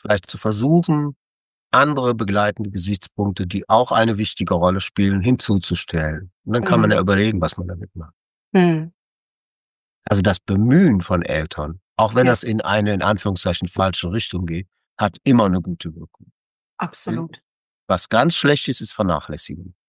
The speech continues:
Speaker 2: Ja.
Speaker 1: "Mach mal, ich kümmere mich nicht drum." Das
Speaker 2: Mhm.
Speaker 1: ist das Schlimmste,
Speaker 2: Das,
Speaker 1: wirklich.
Speaker 2: ja.
Speaker 1: Aber eine f-,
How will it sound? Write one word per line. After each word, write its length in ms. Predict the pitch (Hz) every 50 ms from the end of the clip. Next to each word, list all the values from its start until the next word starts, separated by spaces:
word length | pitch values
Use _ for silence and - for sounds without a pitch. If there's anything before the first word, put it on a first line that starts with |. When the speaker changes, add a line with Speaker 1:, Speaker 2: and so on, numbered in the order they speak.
| _ _ _ _ -
Speaker 2:
Ja. 200 | - 180 170 160
Speaker 1:
"Mach 160 | 98 101 90
mal, 300 | 92 90 85 73 73 78
ich 140 | 90 - -
kümmere 220 | - 92 85 82 80
mich 160 | 78 - -
nicht 180 | 85 - - -
drum." 100 | 82 - _ _ _ _ _
Das 240 | - 110 - 196 185 170
Speaker 2:
Mhm. 60 | 170
Speaker 1:
ist 340 | 160 165 170 - - - _ _ _ _ _ _ _ _ _ _ _ _ _ _ _ _ -
das 160 | - 95 -
Schlimmste, 480 | - - 87 78 82 - - - - - _ _
Speaker 2:
Das, 240 | - - - 165 -
Speaker 1:
wirklich. 200 | 98 95 - - _ _ _ -
Speaker 2:
ja. 220 | 175 175 165 156 -
Speaker 1:
Aber 240 | - 107 98 101 98
eine 120 | 92 90 95
f-, 240 | - - - -